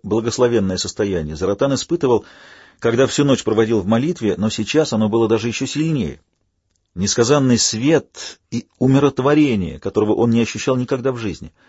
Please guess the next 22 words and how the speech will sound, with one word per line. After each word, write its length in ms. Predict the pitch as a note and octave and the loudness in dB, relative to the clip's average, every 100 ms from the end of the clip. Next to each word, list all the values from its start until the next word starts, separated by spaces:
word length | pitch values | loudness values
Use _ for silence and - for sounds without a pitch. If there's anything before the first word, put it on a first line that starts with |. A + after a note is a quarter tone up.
| _ _ _ _ _ _ - | _ _ _ _ _ _ 0
Он 160 | A#2 | 2
огляделся. 680 | B2+ B2 A#2+ D3 - D2 C2+ _ _ _ _ _ _ _ - | 4 2 4 2 0 -10 -14 _ _ _ _ _ _ _ -6
Они 220 | G2 A2+ | 0 2
еще 200 | A2+ C3 | 2 2
раз 160 | B2 G#2+ | 2 0
осмотрели 500 | G#2+ A2 A2+ A2+ G2+ | -2 -2 0 2 2
ассуарий 720 | D2+ F#2+ - A2+ A#2+ F#2+ D#2+ | 2 -2 -2 0 2 0 -2
вместе 340 | F#2 G2+ - | -4 -4 -6
с 120 | - | -10
Киром, 360 | - D3 C3 F#2+ - - - _ _ _ | -4 -2 0 -2 -8 -20 -20 _ _ _
и 80 | G#2+ | -2
Заратан 520 | G#2 B2 A#2+ D#3+ E3+ | 2 4 4 0 0
запомнил 800 | B2 D3 - D#3 G3 G3 E3+ C3+ | 0 -2 0 4 6 6 2 0
все 280 | - C3+ B2 | 0 0 0
эти 240 | - A#2 | -2 -2
имена. 400 | G#2+ G2 D#2+ D#2+ _ _ _ _ _ _ - | -2 -2 -4 -10 _ _ _ _ _ _ -12
Такое 280 | G2 C#3 C3 | -4 0 0
ощущение, 520 | - A2 - D#3 B2+ | 0 -6 -4 -2 -2
будто 240 | A2 - | -2 -2
он 100 | C#3 | 0
лично 380 | D3 E3+ - D3+ | 0 -2 -2 -2
узнал 560 | E3+ D3+ E3 C3+ F#2 | -2 0 0 2 0